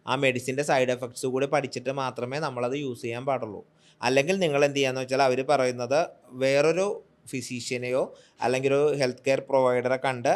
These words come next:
അതിൻ്റെ കൺഫർമേഷൻ എടുത്തിട്ട് മാത്രം നിങ്ങൾ പോയി ചെയ്യാവൂ. കാരണം എനിക്കേതായാലും ഒരു അബദ്ധം പറ്റി. കാരണം നമ്മള് മീൻസ്, ഏഹ്, ഓരോ ലെസൺ വരുമ്പോഴാണ് നമ്മൾ കൂടുതൽ പഠിക്കുക.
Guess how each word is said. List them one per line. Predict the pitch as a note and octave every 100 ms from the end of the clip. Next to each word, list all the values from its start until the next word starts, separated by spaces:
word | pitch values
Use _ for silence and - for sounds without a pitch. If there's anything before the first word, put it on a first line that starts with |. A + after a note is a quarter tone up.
| -
അതിൻ്റെ | A#2+ B2 B2+ C#3+ F#3+
കൺഫർമേഷൻ | D#3 C3 B2+ B2 B2+
എടുത്തിട്ട് | C#3+ B2 B2
മാത്രം | C3+ C3 B2 C3
നിങ്ങൾ | C#3+ A#2+
പോയി | A#2+ B2 D3+ - _ _ _ _ _ _ _ _
ചെയ്യാവൂ. | - D3 D#3 D3+ A#2
കാരണം | C3 C3
എനിക്കേതായാലും | C#3+ C3+ D#3 D#3 D#3+
ഒരു | D#3+
അബദ്ധം | D#3 C#3 C#3+
പറ്റി. | D3 C#3+ A#2 -
കാരണം | A2+ A#2 C#3
നമ്മള് | B2+ B2+ C#3+ D3 -
മീൻസ്, | C#3 D3+ D#3+
ഏഹ്, | C#3 C#3
ഓരോ | C#3+ C#3 D3 D#3 -
ലെസൺ | C#3+ C#3 C#3+
വരുമ്പോഴാണ് | D3+ D3+ D3 C#3+ C#3+
നമ്മൾ | C#3+
കൂടുതൽ | C#3+ C#3+ C3+ C3+ C#3 C#3+ - -
പഠിക്കുക. | C#3 B2 B2+